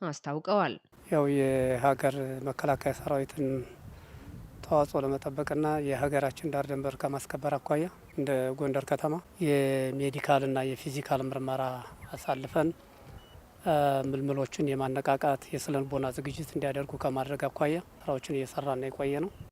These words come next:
Speaker 1: አባቶቻችን ጠብቀው ያስቀጠሏትን ሀገር ለመጠበቅ ሁሉም የድርሻውን መወጣት አለበት ያሉት አቶ ተስፋ በከተማ ደረጃ በሚጠበቀው ልክ ወደ ተቋሙ በፈቃደኝነት የሚቀላቀሉ ወጣቶችን የመመልመል ስራ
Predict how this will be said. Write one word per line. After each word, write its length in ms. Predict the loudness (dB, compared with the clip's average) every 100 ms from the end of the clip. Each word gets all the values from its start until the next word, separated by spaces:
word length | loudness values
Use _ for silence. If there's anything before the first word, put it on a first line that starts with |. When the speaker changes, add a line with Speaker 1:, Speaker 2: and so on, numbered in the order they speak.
| 2
Speaker 1:
አባቶቻችን 840 | 4 4 4 2 0 -2 2 2
ጠብቀው 380 | 4 2 2 4
ያስቀጠሏትን 720 | 2 2 -4 -2 2 2 0 -2
ሀገር 280 | -2 -2 0
ለመጠበቅ 560 | 0 0 -2 -2 -2 0
ሁሉም 340 | -2 0 2
የድርሻውን 440 | 0 0 -4 -2 -2
መወጣት 440 | -2 -4 -6 -4
አለበት 360 | -2 -4 -4 -2
ያሉት 300 | 0 0 -2
አቶ 220 | -2 -4
ተስፋ 240 | -6 -4 -2 -2 0
በከተማ 500 | 2 2 2 4 4
ደረጃ 280 | 4 4 4 4
በሚጠበቀው 680 | 4 2 0 -2 -4 -2 0
ልክ 220 | 0 2
ወደ 160 | 2 2
ተቋሙ 420 | 0 -2 0 -2
በፈቃደኝነት 800 | -2 -4 -2 -2 -2 -4 -4 -2
የሚቀላቀሉ 640 | 0 0 0 -2 -2 -4 -6
ወጣቶችን 640 | -6 -6 -4 -2 0 0 0 -8 -16 0
የመመልመል 680 | 4 4 4 4 4 2
ስራ 160 | 0